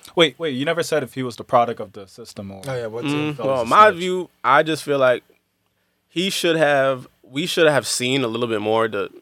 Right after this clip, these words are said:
Speaker 3: this movie. Based on what this movie was, you can only say, "Oh, he's a snitch." But if we had seen more of his environmental factors,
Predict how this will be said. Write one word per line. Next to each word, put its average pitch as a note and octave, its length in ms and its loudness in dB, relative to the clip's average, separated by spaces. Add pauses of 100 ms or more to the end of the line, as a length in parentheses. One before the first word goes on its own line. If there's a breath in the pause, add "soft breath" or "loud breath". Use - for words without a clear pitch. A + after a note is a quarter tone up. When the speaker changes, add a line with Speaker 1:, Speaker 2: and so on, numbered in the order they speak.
(100)
Speaker 3:
this A#2 220 -10
movie. C3 280 -2
Based C#3+ 200 -2
on C#3 140 -4
what C3+ 100 -4
this B2+ 140 -10
movie C3+ 200 -4
was, C#3+ 380 -2 (280 loud breath)
you C3 120 -12
can B2+ 140 -2
only B2+ 240 -2
say, A2 480 -2
"Oh, A2 160 0
he's G#2+ 260 -12
a F#2+ 60 -10
snitch." G2+ 400 -8
But G#2+ 160 -2
if G2+ 100 -4
we A#2+ 120 -4
had G#2+ 180 -2
seen C#3+ 420 -4
more A#2+ 300 0
of B2 80 0
his A2 160 -8
environmental G#2+ 680 0
factors, B2+ 600 0